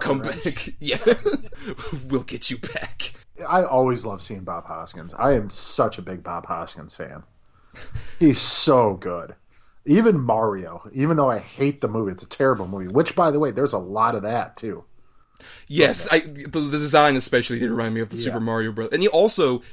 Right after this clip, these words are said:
Speaker 2: he's wearing a red hat where the bill gets bigger with every scene he comes back
Speaker 1: <laughs> I
Speaker 2: for,
Speaker 1: know.
Speaker 2: <laughs> which is great.
Speaker 1: That's so funny. What a classic gag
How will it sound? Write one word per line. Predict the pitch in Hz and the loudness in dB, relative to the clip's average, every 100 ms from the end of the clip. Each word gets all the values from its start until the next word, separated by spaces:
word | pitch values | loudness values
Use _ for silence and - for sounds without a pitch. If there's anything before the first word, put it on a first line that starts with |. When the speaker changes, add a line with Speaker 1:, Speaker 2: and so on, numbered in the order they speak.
| - | -8
Speaker 2:
he's | 170 156 | -6 0
wearing | 240 214 | 2 2
a | 165 | 2
red | 170 | 0
hat | 143 160 131 110 | 2 2 0 0
where | 135 131 | 0 0
the | 127 | 2
bill | 139 151 | 4 4
gets | 147 139 131 | 2 -4 -4
bigger | 117 123 131 | -2 0 0
with | 131 120 | -2 -2
every | 120 117 127 | -4 -2 -4
scene | - 117 | -4 -6
he | 120 | -6
comes | 135 120 | -4 -2
back | - 330 302 | 2 2 2
Speaker 1:
<laughs> | |
I | 311 | 0
Speaker 2:
for, | 330 | 0
Speaker 1:
know. | 320 311 294 - | 2 2 0 -8
Speaker 2:
<laughs> | - 226 | -10 -4
which | 139 151 | -2 -2
is | 143 | -4
great. | 139 139 - 208 - - - - - | -2 -2 0 -2 -4 -10 -14 -14 -14
Speaker 1:
That's | - - | -14 -16
so | - - - - | -16 -12 -12 -12
funny. | 165 156 139 - 143 - | -16 -16 -12 -8 -2 0
What | 151 202 | 0 0
a | 127 | 0
classic | - - 139 139 139 - 170 - | 0 -4 -2 0 -2 -4 -8 -8
gag | 117 110 107 92 | -10 -8 -8 -10